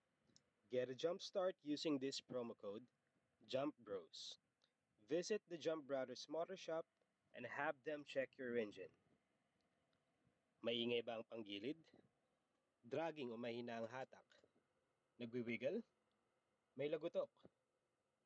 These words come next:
Kumakanto o may kabig? Magpa-service ka na, Paps.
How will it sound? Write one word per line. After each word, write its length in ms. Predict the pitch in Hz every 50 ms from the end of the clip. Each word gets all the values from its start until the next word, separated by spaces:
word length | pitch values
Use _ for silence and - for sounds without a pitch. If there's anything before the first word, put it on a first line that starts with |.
| _ _ _
Kumakanto 560 | 139 139 143 143 - 165 165 175 175 - 160
o 80 | 160 160
may 160 | 165 160 151
kabig? 320 | - 156 160 151 117 101 87 - - - - - - - - _ _ _ _ _ _ _ _ _ _ _ _ _ _ _ _ _ _ -
Magpa-service 640 | 131 139 - - - - 190 185 180 170 185 - -
ka 80 | 190
na, 80 | 180 175
Paps. 560 | - - 185 180 - - - - - - -